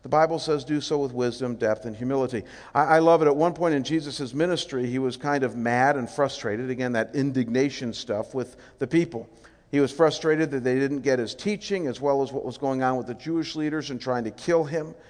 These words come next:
And the people were all over the map in their opinions of him. Some thought he was the most brilliant man they'd ever met. Others thought he was demon-possessed. A-, and so listen to what Jesus says right at this point where the opinions are going all over the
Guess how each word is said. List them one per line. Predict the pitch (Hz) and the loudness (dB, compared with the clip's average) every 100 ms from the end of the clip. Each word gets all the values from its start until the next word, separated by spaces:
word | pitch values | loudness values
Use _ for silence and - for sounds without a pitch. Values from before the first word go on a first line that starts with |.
| - - _ - | -20 -20 _ -2
And | 156 151 | 0 2
the | |
people | 143 190 180 | 2 0 2
were | 165 143 | 4 6
all | 175 | 6
over | 180 156 | 6 2
the | 143 | 0
map | 131 147 160 160 | 2 2 2 0
in | |
their | 135 110 | -2 -2
opinions | - 175 190 180 151 | -2 -2 -2 -2 -4
of | - | -6
him. | 160 170 156 | -2 -2 -2
Some | - 151 | -2 -2
thought | 151 147 | 2 2
he | 135 | 2
was | 123 | -2
the | 123 | -2
most | 127 117 - | -4 -4 -2
brilliant | 147 147 143 | 0 2 0
man | 139 135 | 0 2
they'd | 127 | 2
ever | 120 113 | 0 0
met. | 131 180 175 | 4 4 6
Others | 147 135 127 | 4 2 0
thought | - 135 131 | 2 4 2
he | 127 | -2
was | 120 95 - - - | -4 -6 -14 -20 -6
demon-possessed. | 143 175 185 160 147 131 135 160 - - - - _ _ _ _ | 0 2 2 0 -2 0 0 0 -6 -10 -16 -20 _ _ _ _
A-, | - 170 190 | -6 -4 -2
and | 185 | -2
so | 185 196 | 0 0
listen | 254 - 202 156 - - | 0 0 -2 -4 -8 -12
to | 175 | -6
what | 165 | -4
Jesus | 147 196 175 - | -4 -6 -6 0
says | 165 135 | 0 0
right | 135 185 | 0 0
at | 220 | 0
this | - | -4
point | - 151 123 | -4 -4 -2
where | 131 | -2
the | |
opinions | 127 143 170 165 143 | -2 -4 -4 -4 -6
are | |
going | 139 143 | -4 0
all | 139 160 | 2 2
over | 147 139 | 2 0
the | 117 | -2